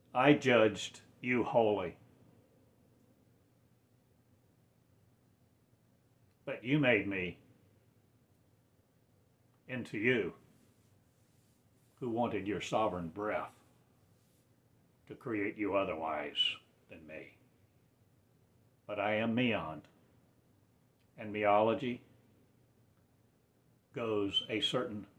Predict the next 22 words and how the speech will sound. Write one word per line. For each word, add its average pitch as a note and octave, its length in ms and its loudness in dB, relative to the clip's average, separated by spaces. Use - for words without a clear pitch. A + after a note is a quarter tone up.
purpose A#2 460 -8
with, F#2 260 -8
not F#2+ 240 -4
a G#2 60 -4
game. F#2+ 340 -4
But F#2+ 100 -8
I F2+ 160 -2
ride F#2+ 460 0
the G2 80 -2
waves G#2 1040 2
of G#2 180 -6
me, A2 320 -6
waveless. E2 460 -12
I G#2 100 -10
am F2+ 120 -12
saint A2 380 -8
sinner, G#2 440 -6
not G2 180 -6
again G2+ 340 -4
the A2+ 100 -6
theories F2 520 -6
of. E2+ 140 -12